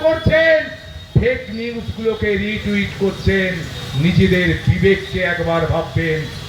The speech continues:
কারণ আপনার বাড়িতেও মেয়ে আছে, আপনার বাড়িতেও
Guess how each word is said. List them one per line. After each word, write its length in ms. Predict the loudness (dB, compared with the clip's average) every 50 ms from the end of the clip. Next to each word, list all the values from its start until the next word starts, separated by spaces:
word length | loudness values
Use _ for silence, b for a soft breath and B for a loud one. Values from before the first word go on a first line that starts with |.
| -8 -4
কারণ 360 | -2 2 4 6 6 8 6 4 2 -2 -14 -16 -18 -18 -20 -20 -20 -20 -20 -16 -14
আপনার 420 | -14 -14 -10 -6 -4 -2 0 0 0 0 0
বাড়িতেও 560 | 2 2 2 4 4 4 4 4 2 2 0
মেয়ে 300 | -2 -2 -2 -2 -2 -2
আছে, 540 | -2 -2 0 2 2 2 2 2 2 0 -2 -4 -8 -12 -14 -12 -6 -2
আপনার 500 | 0 0 0 2 2 2 2 4 4 2 4
বাড়িতেও 560 | 4 4 4 4 4 4 4 4 4 2 0